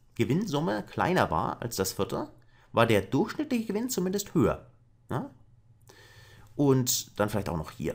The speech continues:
da haben wir das nämlich hier auch noch. Ansonsten ist es ja überall anscheinend gleich.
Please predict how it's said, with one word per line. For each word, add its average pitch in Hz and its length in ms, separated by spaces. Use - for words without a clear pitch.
da 87 100
haben 85 80
wir 82 40
das - 100
nämlich - 160
hier - 120
auch 92 80
noch. - 220
Ansonsten 117 440
ist 113 100
es 110 80
ja 107 80
überall 101 400
anscheinend 80 380
gleich. - 320